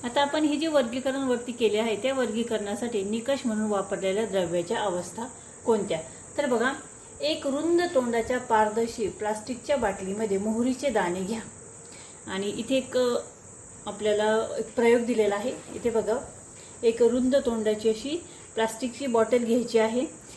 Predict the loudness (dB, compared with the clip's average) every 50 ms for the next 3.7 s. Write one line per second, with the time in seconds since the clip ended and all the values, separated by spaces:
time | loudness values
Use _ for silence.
0 | -16 -10 -6 -4 -2 0 0 0 0 0 -2 -2 0 0 2 2 2 2 0 -2
1 | -8 -12 -12 -14 -12 -4 0 2 4 4 4 2 0 0 0 0 -2 0 0 2
2 | 2 2 2 0 0 0 0 0 0 0 0 -2 -2 -2 -2 -2 -4 -4 -2 -2
3 | -2 -4 -2 -4 -2 0 0 0 0 0 -2 -4 -4